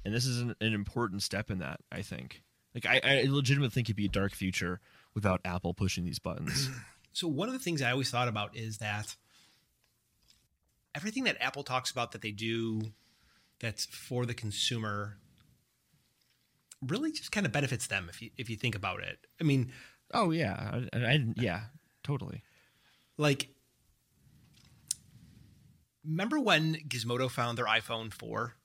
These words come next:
Speaker 2: Like, someone left it in a bar? <laughs>
Speaker 1: Yeah, and the, the Apple swat team came and <laughs> took it back.
Speaker 2: Yeah. So, like,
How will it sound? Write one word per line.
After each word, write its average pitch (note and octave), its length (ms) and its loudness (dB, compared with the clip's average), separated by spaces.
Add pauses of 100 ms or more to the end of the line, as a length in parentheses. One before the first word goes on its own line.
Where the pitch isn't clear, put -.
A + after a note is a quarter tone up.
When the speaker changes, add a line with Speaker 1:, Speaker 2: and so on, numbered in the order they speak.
(720)
Speaker 2:
Like, A#2+ 100 0
someone B2+ 220 6
left B2 160 6
it - 20 2
in C3+ 60 2
a A2 40 0
bar? A2 340 2
<laughs> - 40 -20 (800)
Speaker 1:
Yeah, F#2+ 260 0 (220)
and A2 140 4
the, F#2 240 6 (100)
the G#2 200 2
Apple G#2+ 180 6
swat F#2+ 420 2
team A2+ 240 2
came A#2 300 4
and G2+ 160 2
<laughs> - 0 -
took - 240 -2
it - 180 -2
back. C3+ 420 2 (380)
Speaker 2:
Yeah. A2+ 280 0 (920)
So, - 380 4 (1400)
like, D#3 260 2